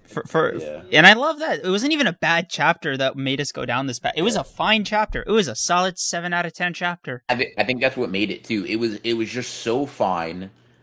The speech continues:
Speaker 2: that it made me think about, like, the state the series is in at the moment, where it's just, like, "Please, please wow me. Please throw me for a loop. Like, I miss being thrown for a loop with this series."
Speaker 1: I guess if Horikoshi, you know,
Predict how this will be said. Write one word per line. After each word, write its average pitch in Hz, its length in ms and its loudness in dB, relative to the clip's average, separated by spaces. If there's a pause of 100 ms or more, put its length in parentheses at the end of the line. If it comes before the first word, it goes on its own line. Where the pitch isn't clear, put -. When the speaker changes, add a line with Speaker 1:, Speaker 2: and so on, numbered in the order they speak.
Speaker 2:
that 104 100 2
it 104 80 -6
made 113 160 0
me 117 100 -2
think 110 220 -4
about, 101 180 -2
like, 98 220 -8
the 95 100 -8
state - 400 -10
the 90 80 -12
series 92 360 -10
is 80 100 -18
in 87 320 -10
at 82 140 -12
the 82 60 -12
moment, 78 280 -10
where 98 140 -4
it's 95 120 -12
just, 117 320 -6
like, 120 180 -2 (360)
"Please, 123 520 -6
please 135 500 -10
wow 98 260 -4
me. 87 180 -10
Please 127 580 -6
throw 104 180 -4
me 101 140 -4
for 95 180 -6
a 87 40 -2
loop. 82 340 -6
Like, 90 280 -8
I 104 100 -2
miss 117 360 -4
being 104 380 -4
thrown 107 260 -2
for 107 160 -4
a 101 60 0
loop 98 360 -6
with 95 180 -8
this 87 180 -6
series." 87 420 -6 (100)
Speaker 1:
I 135 100 -4
guess 131 200 -6
if 123 140 -14
Horikoshi, 127 840 -10 (140)
you 131 120 -10
know, 117 360 -10